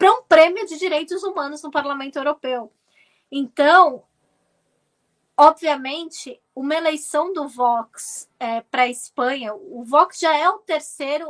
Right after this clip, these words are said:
ou segundo, eu acho que eles agora já estavam no, como segundo maior partido, é, em número também de, de, de filiados na Espanha. Você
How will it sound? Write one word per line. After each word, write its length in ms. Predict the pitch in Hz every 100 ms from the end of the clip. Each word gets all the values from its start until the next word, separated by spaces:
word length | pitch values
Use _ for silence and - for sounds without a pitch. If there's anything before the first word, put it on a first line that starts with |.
| -
ou 180 | 262
segundo, 580 | 359 - 277 262 277 302
eu 40 | 269
acho 220 | 254 -
que 80 | 254
eles 180 | 240
agora 220 | 254 240 247
já 100 | 254
estavam 320 | 262 254 247
no, 100 | 254
como 220 | 277 269
segundo 560 | - 269 254 277 294 294 _ _ _ _
maior 580 | - 277 277 269 277 311
partido, 920 | - 320 302 - - 262 262 254 311 320 _ _ _ _
é, 400 | 254 240 240 247 277
em 80 |
número 400 | 269 320 370 330
também 360 | 311 285 269 277
de, 580 | 269 247 247 247 233 214
de, 680 | 196 233 220 214 214 208 202
de 140 | 196 220
filiados 1040 | - 294 302 277 247 254 269 285 - - 277
na 160 | 262
Espanha. 680 | 285 - - 254 233 202 208 - - _ _ _ _ _ _ _ _ _ -
Você 840 | 226 320 320 - - 330 330 330